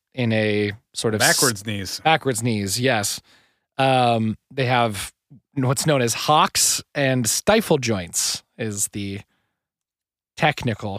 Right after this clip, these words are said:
Speaker 1: terminology for dog legs.
Speaker 2: For backwards knees?
Speaker 1: For backwards knees and dog
Speaker 2: <laughs>
Speaker 1: legs, yes. Um,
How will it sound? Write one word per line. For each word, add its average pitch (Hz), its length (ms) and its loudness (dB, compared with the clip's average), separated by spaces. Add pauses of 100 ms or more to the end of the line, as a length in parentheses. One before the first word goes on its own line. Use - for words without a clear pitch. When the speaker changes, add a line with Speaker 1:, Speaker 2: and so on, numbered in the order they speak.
Speaker 1:
terminology 107 640 -4
for 107 280 -4
dog 98 300 -4
legs. 107 260 -2
Speaker 2:
For 110 60 0
backwards 110 420 0
knees? 151 260 4
Speaker 1:
For 170 120 4
backwards 160 420 6
knees 156 180 4
and 143 120 2
dog 147 200 6
Speaker 2:
<laughs> 123 40 2
Speaker 1:
legs, 110 320 0
yes. 120 320 0 (760)
Um, 139 540 4